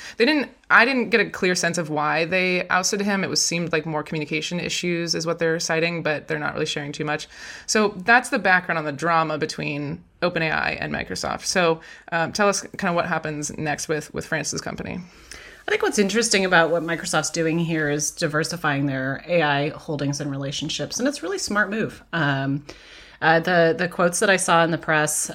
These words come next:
Speaker 2: um, were, were from Brad Smith, and anybody who, who lives here in Seattle and has interacted with Microsoft, I'm sure, is aware of, of Brad's relationship with the company over the years. He's their, their, um, head of legal,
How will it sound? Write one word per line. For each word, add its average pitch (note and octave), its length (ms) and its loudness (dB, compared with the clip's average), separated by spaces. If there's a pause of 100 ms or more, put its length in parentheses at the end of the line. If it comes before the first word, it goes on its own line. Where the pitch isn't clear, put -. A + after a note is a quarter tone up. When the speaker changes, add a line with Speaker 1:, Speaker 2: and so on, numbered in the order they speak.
Speaker 2:
um, D#3 680 0
were, F3 460 4
were G3 160 4
from A3+ 180 0
Brad A3 280 6
Smith, F#3+ 360 2
and D#3 420 0
anybody F3 480 0
who, E3 340 0
who E3+ 160 -4
lives D#3+ 180 0
here D#3+ 180 0
in D#3 120 0
Seattle D3+ 380 0
and D3+ 120 -2
has C#3+ 300 -4
interacted C#3 460 -6
with C#3+ 200 -6
Microsoft, D3+ 600 -4
I'm D3 80 -4
sure, D3+ 180 -4
is D3 140 -4
aware C#3+ 480 -2
of, C#3 360 -6 (540)
of D#3 140 2
Brad's D#3 260 0
relationship D#3+ 500 0
with D3+ 120 -4
the D3 60 -2
company F#3+ 520 4
over D#3+ 160 4
the D3+ 140 4
years. D3+ 480 0
He's D3+ 540 -2
their, C#3 520 0
their, C#3+ 640 -2
um, C#3+ 520 -2
head E3 200 -4
of - 140 -8
legal, E3 360 0